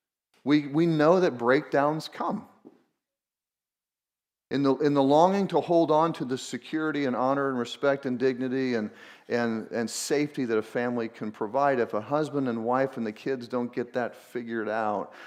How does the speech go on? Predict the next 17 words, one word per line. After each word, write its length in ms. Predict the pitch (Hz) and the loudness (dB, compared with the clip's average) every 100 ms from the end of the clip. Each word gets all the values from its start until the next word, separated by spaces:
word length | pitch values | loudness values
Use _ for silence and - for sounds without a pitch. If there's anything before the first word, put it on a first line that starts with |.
| - | -20
the 200 | 101 101 | -10 -6
family 440 | 107 - 147 139 107 | -6 -4 -4 -4 -2
breaks 360 | 107 110 - | 0 -2 -2
up, 440 | 139 - - - _ _ _ _ _ _ _ | -4 -4 -6 -20 _ _ _ _ _ _ _
leading 340 | 123 117 127 135 | -6 -2 0 -2
to 140 | - | -2
weakness 720 | 120 123 135 139 131 127 - - - - | -4 -2 -4 -4 -6 -6 -10 -16 -20 -10
and 140 | 110 104 | -8 -6
shame 600 | - 135 127 123 120 120 | -4 -2 0 0 0 -4
and 240 | 110 110 | -6 -4
insecurity 640 | 113 120 - - 117 110 110 | -4 -4 -8 -10 -6 -4 -6
for 240 | - 101 | -6 -4
everybody 420 | 101 101 101 98 | -4 -4 -4 -4
involved. 500 | 98 113 - - - - _ _ _ _ _ _ _ _ _ - | -6 -6 -6 -8 -12 -20 _ _ _ _ _ _ _ _ _ -8
Same 200 | 143 127 | -2 0
with 200 | 110 127 | -2 -2
businesses, 720 | 143 175 160 170 156 151 - | -4 -2 -6 -6 -8 -10 -16